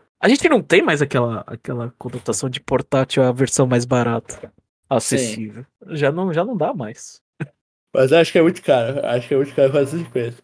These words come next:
Speaker 2: Jogos de lançamento. Estou com o Jomon. Um novo Mario Kart não sairá junto com o console. Em vez disso, teremos uma versão premium de Breath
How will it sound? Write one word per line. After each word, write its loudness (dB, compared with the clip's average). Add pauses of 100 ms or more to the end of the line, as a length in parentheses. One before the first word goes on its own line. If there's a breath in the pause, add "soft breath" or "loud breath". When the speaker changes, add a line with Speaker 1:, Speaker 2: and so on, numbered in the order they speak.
(160)
Speaker 2:
Jogos 6
de 6
lançamento. 2
Estou 0
com -2
o 2
Jomon. 2 (240)
Um -4
novo 2
Mario 4
Kart 2
não 0
sairá 2
junto -2
com -2
o -4
console. 0 (240)
Em 0
vez 6
disso, 0
teremos 2
uma 4
versão 2
premium 2
de 0
Breath 2